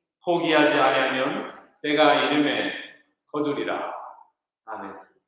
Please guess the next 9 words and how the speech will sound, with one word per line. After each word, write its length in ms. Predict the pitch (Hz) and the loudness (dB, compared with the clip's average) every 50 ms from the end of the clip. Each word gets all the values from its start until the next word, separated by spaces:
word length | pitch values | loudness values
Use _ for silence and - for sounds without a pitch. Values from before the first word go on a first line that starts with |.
| _ _ _ _ _ | _ _ _ _ _
포기하지 460 | 196 190 196 190 190 180 180 175 165 | -8 -6 0 6 6 6 8 6 4
않아야 320 | 151 139 - - - - - | 2 2 2 0 -2 -4 -4
돼요. 300 | - - - - - - - _ _ _ _ _ _ _ _ _ | -8 -8 -10 -12 -16 -18 -20 _ _ _ _ _ _ _ _ _
낙심하지 600 | - 139 - - - - 196 190 185 175 180 170 | -4 -2 -2 -4 -6 -4 -2 0 2 2 2 2
말라고 840 | 156 139 127 135 135 131 131 - 117 - - - - - - - | 0 0 0 2 2 0 0 0 -2 -2 -4 -6 -8 -8 -12 -14
성경은 440 | - - 147 147 135 131 123 120 120 | -16 -14 -14 -12 -12 -10 -12 -12 -14
분명히 680 | - _ 147 151 147 143 - - - - - - - _ _ _ _ _ _ _ - | -14 _ -8 -6 -4 -4 -6 -6 -10 -12 -14 -16 -18 _ _ _ _ _ _ _ -12
얘기하고 440 | 120 120 117 113 104 98 98 - | -10 -10 -8 -10 -12 -14 -14 -16
있어요. 340 | - 101 - - - _ _ | -16 -18 -20 -20 -20 _ _